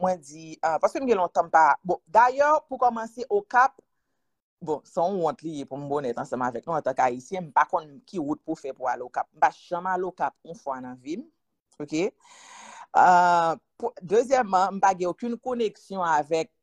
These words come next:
Kèlkeswa moun ki nou wè ki nan òganizasyon k ap sa, k ap fèt okap la, se ki vle di opinyon m nan pa byezi. Oke, ya, kèlke mwa, epi mwen, mwen, mwen te tekste makanri. M di makanri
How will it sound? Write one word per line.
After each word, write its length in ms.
Kèlkeswa 480
moun 320
ki 160
nou 220
wè 100
ki 160
nan 160
òganizasyon 720
k 140
ap 80
sa, 100
k 80
ap 80
fèt 140
okap 300
la, 160
se 100
ki 140
vle 160
di 160
opinyon 480
m 80
nan 80
pa 160
byezi. 400
Oke, 220
ya, 600
kèlke 340
mwa, 240
epi 160
mwen, 260
mwen, 360
mwen 120
te 120
tekste 320
makanri. 280
M 60
di 100
makanri 460